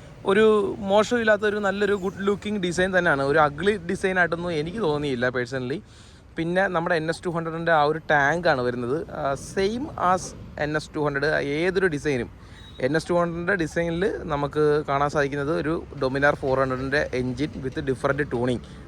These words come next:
with different spec. അപ്പോൾ അതൊക്കെയാണ് വണ്ടിയിൽ ഡിഫറന്റ് ആയിട്ട് നിൽക്കുന്നത്. എന്തൊക്കെയായാലും വണ്ടി ഓടിക്കാനായിട്ട് നല്ല ത്രില്ലുണ്ട്. കാര്യം എന്ന് വെച്ച് കഴിഞ്ഞാൽ, ഏഹ്, entirely ഡിഫറന്റ് ആണ് വണ്ടി. കാര്യം എന്ന് വെച്ച് കഴിഞ്ഞാൽ ഈ ഒരു ബോഡിയിൽ, അതായത് Dominar ഫോർ ഹൺഡ്രഡിൽ ഇരുന്ന ഈ ഒരു എഞ്ചിൻ,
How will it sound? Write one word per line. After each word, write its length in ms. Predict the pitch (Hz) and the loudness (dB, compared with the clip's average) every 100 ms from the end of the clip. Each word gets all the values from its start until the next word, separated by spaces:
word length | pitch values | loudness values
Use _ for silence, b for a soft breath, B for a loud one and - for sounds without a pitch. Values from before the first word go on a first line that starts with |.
| - | -4
with 200 | 139 202 | -2 -2
different 320 | 143 156 147 143 | -2 0 -2 -2
spec. 340 | - 120 - 104 B B B B B - | -2 -2 -2 -8 B B B B B 0
അപ്പോൾ 180 | 165 170 | 4 4
അതൊക്കെയാണ് 560 | 202 - 220 190 226 - | 4 4 4 4 2 0
വണ്ടിയിൽ 680 | 196 175 180 196 208 214 | 2 4 2 0 2 0
ഡിഫറന്റ് 420 | 170 160 196 190 196 | 0 -2 -2 0 0
ആയിട്ട് 180 | 180 | 0
നിൽക്കുന്നത്. 320 | 160 170 160 156 | -4 -4 0 0
എന്തൊക്കെയായാലും 540 | 170 185 208 220 233 B B - | 0 0 2 2 0 B B 0
വണ്ടി 260 | 156 175 202 | 2 2 2
ഓടിക്കാനായിട്ട് 460 | 196 202 214 202 | 2 2 2 4
നല്ല 440 | 208 175 180 208 208 | 4 4 2 0 0
ത്രില്ലുണ്ട്. 680 | - 175 151 196 208 143 165 | 0 -4 -2 2 2 2 2
കാര്യം 260 | 156 147 | 4 4
എന്ന് 80 | 165 | 0
വെച്ച് 120 | 147 | -4
കഴിഞ്ഞാൽ, 240 | 175 165 175 | -2 -2 -2
ഏഹ്, 480 | 202 - 139 139 | -2 -2 0 2
entirely 380 | 143 156 180 196 | 2 2 2 2
ഡിഫറന്റ് 420 | 151 139 190 202 | 0 -2 0 2
ആണ് 140 | 147 139 | 2 2
വണ്ടി. 420 | 131 135 135 226 B B B - - | 0 0 -2 -2 B B B -10 -2
കാര്യം 200 | 151 156 | 0 0
എന്ന് 100 | 170 | -2
വെച്ച് 100 | 170 | -2
കഴിഞ്ഞാൽ 460 | 170 165 180 196 - - | -2 0 0 -2 -6 -10
ഈ 200 | 170 196 | -4 0
ഒരു 120 | 214 | 2
ബോഡിയിൽ, 680 | 214 175 165 170 165 143 110 | 2 2 2 4 4 2 -2
അതായത് 320 | 127 135 165 | -2 -2 0
Dominar 360 | 151 135 156 165 | -2 -2 0 -2
ഫോർ 240 | 160 160 | -2 -2
ഹൺഡ്രഡിൽ 320 | 165 165 180 170 | -2 -4 -4 -4
ഇരുന്ന 220 | 156 165 | -4 -4
ഈ 280 | 160 151 156 | -4 -4 -4
ഒരു 120 | 165 | -4
എഞ്ചിൻ, 580 | - 139 147 143 127 | -4 -6 -4 -4 -6